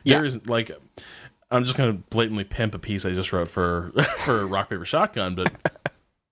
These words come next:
Speaker 2: I was sort of talking to the developers there about, like, going back to the start of the series, like, what are their memories of The Witcher One,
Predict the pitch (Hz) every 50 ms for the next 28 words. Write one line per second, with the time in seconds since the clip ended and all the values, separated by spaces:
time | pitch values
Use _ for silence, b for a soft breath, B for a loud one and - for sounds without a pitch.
0 | _ _ _ _ _ _ _ _ _ _ _ - - - 135 131 123 120 139 131
1 | 123 117 110 104 135 - - 151 135 120 104 - - - 139 131 135 - 151 131
2 | - 123 113 101 101 101 110 127 131 - 123 113 107 107 101 98 98 95 101 92
3 | 85 101 107 104 110 110 110 110 107 101 - 107 101 - - 104 92 95 92 95
4 | - - 143 139 110 90 78 78 - - 92 92 92 98 92 92 92 92 92 92
5 | 95 92 90 90 92 90 90 92 95 92 - - 90 92 90 92 90 92 90 90
6 | 90